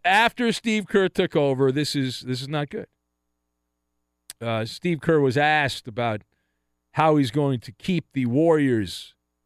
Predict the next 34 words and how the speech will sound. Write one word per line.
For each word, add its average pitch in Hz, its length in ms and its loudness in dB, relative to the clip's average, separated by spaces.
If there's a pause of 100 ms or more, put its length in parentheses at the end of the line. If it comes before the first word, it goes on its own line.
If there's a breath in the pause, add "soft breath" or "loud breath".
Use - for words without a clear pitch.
(420)
being 143 220 -2
positive 190 680 2
in 82 120 -20
this - 160 -20
cloud 127 680 0
of 69 120 -16
negativity. 101 720 -2 (360 soft breath)
They're 151 120 0
flying 311 500 2
through 294 200 -2
some 175 360 -8
dark 359 380 6
clouds, 254 580 4
as 190 80 -2
the 180 100 2
Black 220 360 4
Mamba 233 340 6
would 214 160 2
say 240 240 4
back 220 340 2
in 214 100 -4
the 180 40 -10
day. 240 300 0 (1800)
And 101 80 -8
he 117 60 -4
said 208 480 4 (280)
his 143 220 -2
plan 233 480 4
to 131 60 -6
keep 185 260 -6
the 180 100 0
Warriors' 160 520 2
spirits 185 440 0
up, 113 220 -2